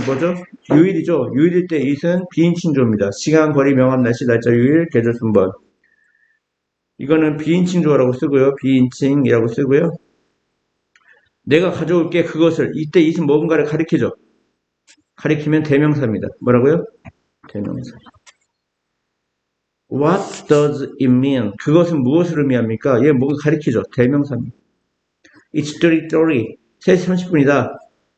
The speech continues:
이거는 시간이죠. 시간일 때는 비인칭주어입니다. 비인칭이라고 적어주시고요.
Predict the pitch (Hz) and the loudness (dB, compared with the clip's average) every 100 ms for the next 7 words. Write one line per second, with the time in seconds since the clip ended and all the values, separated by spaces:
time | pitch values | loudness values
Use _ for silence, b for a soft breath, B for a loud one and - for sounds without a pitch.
0 | _ - 143 175 165 175 196 185 123 - | _ -6 0 2 0 -2 0 0 0 -2
1 | - 190 180 160 120 107 139 160 151 143 | -2 0 2 2 0 0 0 0 0 -2
2 | 120 98 87 - - 139 139 - 127 110 | 0 -2 -4 -6 0 0 0 0 2 2
3 | 107 107 110 - - 113 | -2 -4 -4 -6 -10 -6